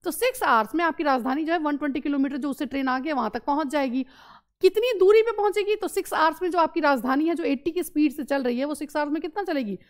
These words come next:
तो फ़ोर एटी किलोमीटर चल लेगी और वहाँ पर वो उससे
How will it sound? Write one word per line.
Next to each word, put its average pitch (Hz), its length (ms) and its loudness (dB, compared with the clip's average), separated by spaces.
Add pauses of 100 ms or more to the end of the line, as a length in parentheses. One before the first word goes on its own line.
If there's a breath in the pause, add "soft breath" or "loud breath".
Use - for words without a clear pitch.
(160 soft breath)
तो 294 60 -8
फ़ोर 415 360 0
एटी 294 260 0
किलोमीटर 254 460 -2
चल 214 240 -4
लेगी 262 500 -4 (180 soft breath)
और 233 120 -2
वहाँ 240 220 -2
पर 214 80 -4
वो 190 120 -4
उससे 302 280 -10